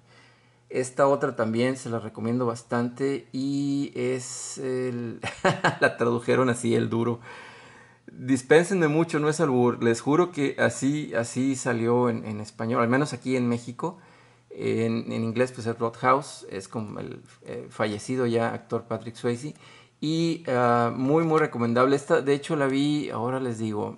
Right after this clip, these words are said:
ah, en un cine de aquí de la Colonia Petrolera, aunque no lo crean, había un cine aquí, eh, Cinema setenta,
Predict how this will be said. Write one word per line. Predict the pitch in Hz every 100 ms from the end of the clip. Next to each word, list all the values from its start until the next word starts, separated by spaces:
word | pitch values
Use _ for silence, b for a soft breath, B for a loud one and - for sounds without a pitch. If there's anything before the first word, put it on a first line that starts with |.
| 120
ah, | 127 143 143 143 143 139
en | - 135
un | 156
cine | 160 160 160 165
de | 139
aquí | 120
de | 143
la | 139
Colonia | 123 120 127
Petrolera, | 117 104 107 117 135
aunque | 117 117 113
no | 113 139
lo | 175
crean, | 156 123 127
había | 117 120
un |
cine | 123 120 117
aquí, | 120 120 135 B B B B B B B B
eh, | - 120 117 120
Cinema | 123 123 139
setenta, | 143 123 - 135 143 151 160 -